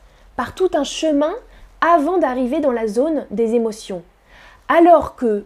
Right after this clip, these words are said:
l'odorat et le goût sont directement connectés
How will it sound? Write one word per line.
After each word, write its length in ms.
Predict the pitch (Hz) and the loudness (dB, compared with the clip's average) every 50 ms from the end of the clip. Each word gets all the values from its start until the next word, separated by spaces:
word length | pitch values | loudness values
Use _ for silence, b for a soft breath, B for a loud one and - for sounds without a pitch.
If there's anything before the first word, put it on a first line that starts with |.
| - - | -4 -2
l'odorat 640 | 226 247 285 320 269 302 302 240 240 247 226 - - - | 2 2 2 4 4 2 2 2 2 0 -2 -2 -2 0
et 80 | 294 269 | 2 2
le 100 | 240 240 | 2 2
goût 260 | 196 190 240 302 427 b b b b b b | 0 0 0 0 0 b b b b b b
sont 300 | - - - - 262 240 | -20 -8 -2 0 0 2
directement 840 | 208 196 202 320 427 453 403 403 370 381 - 339 330 277 247 233 | 2 0 0 4 4 4 4 4 0 -2 -2 -2 0 0 0 -2
connectés 720 | 233 - - 392 381 349 330 - - - 294 311 349 - | -4 -2 0 2 2 2 0 -2 -6 -8 -8 -6 -6 -8